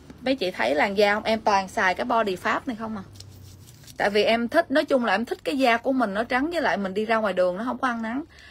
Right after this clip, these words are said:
Và cái này á, là được một cái á, là buổi tối á, là mình bôi xong nó chừng lối mười phút sau á, mình rờ vô cái tay mình giống như không có đánh kem vậy đó. Không hề rít. Mà, mà bây giờ nó còn có bốn <laughs> chai à.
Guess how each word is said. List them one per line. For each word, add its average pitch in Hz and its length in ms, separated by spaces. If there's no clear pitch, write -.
Và 208 240
cái 294 180
này 233 280
á, 247 220
là 196 240
được 202 260
một 196 200
cái 247 280
á, 339 160
là 226 180
buổi 180 180
tối 269 400
á, 339 140
là 190 300
mình 185 260
bôi 208 260
xong 220 340
nó 240 120
chừng 202 260
lối 196 180
mười 247 240
phút 269 200
sau 214 320
á, 233 80
mình 190 160
rờ 185 280
vô 196 100
cái 262 120
tay 226 240
mình 196 220
giống 240 260
như 277 180
không 208 140
có 269 120
đánh 262 140
kem 214 320
vậy 196 120
đó. 226 60
Không 311 360
hề 262 280
rít. 381 180
Mà, 233 320
mà 226 220
bây 269 140
giờ 226 200
nó 262 140
còn 220 200
có 262 100
bốn 277 240
<laughs> - 40
chai 262 340
à. 220 80